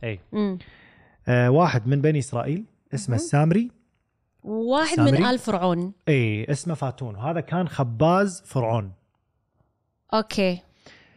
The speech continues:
Speaker 1: فسيدنا موسى يا بي-،
Speaker 2: إيه،
Speaker 1: يعني بي-،
Speaker 2: هو،
Speaker 1: فاتن.
Speaker 2: آه، اللي من بني إسرائيل، رو-، آه،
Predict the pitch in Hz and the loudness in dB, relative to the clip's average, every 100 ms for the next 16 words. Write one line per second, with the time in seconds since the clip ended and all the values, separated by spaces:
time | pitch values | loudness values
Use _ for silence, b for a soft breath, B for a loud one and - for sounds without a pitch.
0 | b - 156 151 156 175 151 180 185 180 | b -2 2 4 2 0 -4 -2 0 2
1 | 180 - 156 147 156 151 120 127 127 117 | 0 0 -2 0 0 0 -2 -4 -4 -6
2 | 113 120 117 - - 247 - 139 135 139 | -8 -12 -16 -14 -4 -2 0 -2 -4 -4
3 | 131 320 - 311 294 320 - 233 220 214 | 2 4 6 4 2 0 0 0 0 0
4 | 208 - - 214 220 226 226 269 269 220 | -2 -4 -8 -6 -4 -2 -2 0 -2 -4
5 | - 226 226 262 277 302 - 247 311 - | -4 -4 -4 -2 -2 -2 -4 -2 -2 -2
6 | 196 | -6